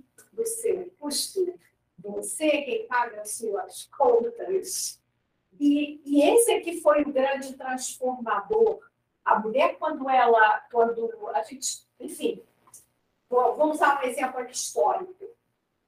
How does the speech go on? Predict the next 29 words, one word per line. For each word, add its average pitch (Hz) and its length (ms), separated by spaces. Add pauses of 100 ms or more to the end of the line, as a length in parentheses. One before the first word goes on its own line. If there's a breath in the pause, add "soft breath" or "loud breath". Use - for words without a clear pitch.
Quando, 254 800
quando 262 180
a 269 60
gente 294 280
teve 302 300
a 269 140
Segunda 311 480
Grande 254 320
Guerra, 247 380
que 233 140
logo 302 320
depois 480 480
a - 140
gente - 260
começou - 380
a - 40
ter 220 120
a 220 60
mulher 208 320
entrando 214 560
mais - 240
forte - 380
no 196 60
mercado 208 380
de - 100
trabalho, 277 440
isso - 220
só 440 280
aconteceu 466 1000